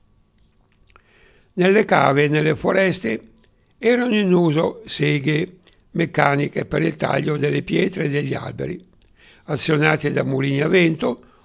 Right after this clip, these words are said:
o, se ci si trovava nelle vicinanze di un fiume,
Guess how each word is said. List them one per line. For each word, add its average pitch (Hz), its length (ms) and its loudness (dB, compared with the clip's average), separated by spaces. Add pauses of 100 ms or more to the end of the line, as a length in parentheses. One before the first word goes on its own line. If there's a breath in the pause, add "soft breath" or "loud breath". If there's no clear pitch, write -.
(100)
o, 165 340 -2
se 123 240 -12
ci 131 140 -10
si 139 160 -6
trovava 139 480 0
nelle 131 220 0
vicinanze 139 800 -4
di 135 120 -4
un 165 160 0
fiume, 147 440 -2